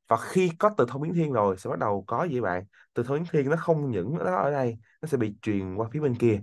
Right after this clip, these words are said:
và dẫn đến phía bên kia cũng có từ thông biến thiên. Mà từ thông biến thiên bên kia thì sẽ tạo ra được gì bạn? Dòng điện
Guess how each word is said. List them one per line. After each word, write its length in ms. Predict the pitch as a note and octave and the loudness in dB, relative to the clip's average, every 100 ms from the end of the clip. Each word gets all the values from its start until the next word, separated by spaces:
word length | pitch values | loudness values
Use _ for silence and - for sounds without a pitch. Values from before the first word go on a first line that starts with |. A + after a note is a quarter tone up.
| - _ _ _ | -6 _ _ _
và 140 | G2 | -2
dẫn 280 | G2+ F2+ A#2+ | 0 0 2
đến 320 | A#2+ C#3 F#3+ - _ | 2 2 0 -8 _
phía 80 | E3 | -4
bên 140 | D3+ | -4
kia 240 | B2+ B2 B2 A#2+ | -4 -2 -2 -4
cũng 200 | - G#2+ | -8 -2
có 300 | B2 C#3+ E3+ - _ _ | 0 2 0 -8 _ _
từ 220 | G2 E2+ | -2 -2
thông 220 | E2 G#2+ G2+ | -6 -8 -4
biến 160 | A2 | -2
thiên. 280 | C3 G#2 F2+ G2 _ _ _ _ _ _ _ _ | 0 -2 -4 -14 _ _ _ _ _ _ _ _
Mà 80 | C3 | 2
từ 80 | D3 | 6
thông 100 | D#3 | 6
biến 100 | G#3 | 8
thiên 220 | F#3+ E3+ | 8 8
bên 160 | E3 D#3+ | 6 4
kia 220 | D#3+ D3+ | 2 2
thì 80 | A#2 | -2
sẽ 60 | G#2+ | -2
tạo 200 | F#2 F#2+ | 2 2
ra 140 | A#2 | 2
được 140 | A#2 F#2+ - | 0 -4 -4
gì 200 | G2+ A#2+ | -2 -2
bạn? 260 | F2+ F2 G2+ _ _ _ - | -2 -4 -8 _ _ _ -6
Dòng 340 | G2 F2 F2+ | -4 -2 -4
điện 380 | E2+ E2 F#2 G#2+ | -2 0 0 -2